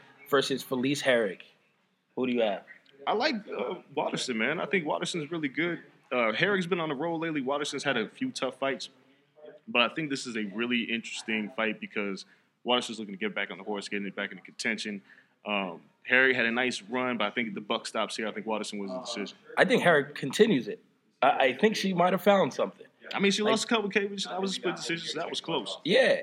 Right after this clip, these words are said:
Speaker 1: and, and we see that's no, there's no shame in losing, losing to Kovacevic in split decision. Um, you know, I, Herrig to me has, has gotten, I'd probably say her and Rose have,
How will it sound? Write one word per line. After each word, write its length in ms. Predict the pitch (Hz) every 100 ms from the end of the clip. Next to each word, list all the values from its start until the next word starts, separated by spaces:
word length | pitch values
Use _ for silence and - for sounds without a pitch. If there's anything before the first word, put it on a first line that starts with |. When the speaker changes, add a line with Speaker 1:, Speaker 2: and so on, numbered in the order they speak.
| -
Speaker 1:
and, 200 | 139 123
and 120 | 131
we 80 | 123
see 240 | - 127 110
that's 300 | 147 147 135
no, 400 | 131 127 117 113 - - - - - -
there's 240 | 170 151
no 420 | 156 147 160 175
shame 380 | 156 - 143 113
in 40 | 120
losing, 300 | 139 107 107 - _ -
losing 300 | 135 113 107 - - -
to 320 | 143 120 107 -
Kovacevic 600 | 127 117 127 117 101 110
in 80 |
split 260 | 101 120 104
decision. 400 | - 120 110 98 - - - _ -
Um, 460 | 117 113 107 90 - _ _ _ -
you 80 | 147
know, 160 | 127 -
I, 120 | - - _ _ _ _ _ _ _ -
Herrig 400 | - 180 190 170
to 100 | -
me 320 | 147 151 147 131
has, 280 | 117 - -
has 140 | 117 101
gotten, 640 | 120 135 113 117 110 104 - _ _ _ _ _ _ -
I'd 80 | -
probably 260 | 202 190 175
say 200 | 156 120
her 460 | 147 151 156 147 - _ _ _ _ 117
and 160 | 113 107
Rose 440 | 120 131 117 113
have, 100 | 117